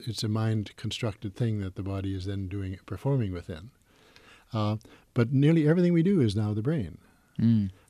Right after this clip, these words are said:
Speaker 1: Uh, and, and that, that, uh, i-, if we are domesticated animals, which I believe we certainly are, then, uh,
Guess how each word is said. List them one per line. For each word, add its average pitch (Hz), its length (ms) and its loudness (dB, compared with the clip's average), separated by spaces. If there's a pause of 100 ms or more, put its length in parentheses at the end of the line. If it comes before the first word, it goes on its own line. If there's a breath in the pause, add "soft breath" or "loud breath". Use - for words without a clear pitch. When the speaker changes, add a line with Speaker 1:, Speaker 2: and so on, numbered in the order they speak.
Speaker 1:
Uh, 110 480 2
and, 120 280 2
and 120 280 4
that, 117 280 2
that, 113 320 2 (100)
uh, 107 220 0 (1200 soft breath)
i-, 160 160 6
if 151 300 4
we 156 100 8
are 135 120 6
domesticated 110 520 2
animals, 98 320 -4
which 110 160 -4
I 101 80 -4
believe 98 440 -4
we 98 120 -8
certainly 95 380 -8
are, 82 220 -8
then, 95 440 -10
uh, 92 340 -8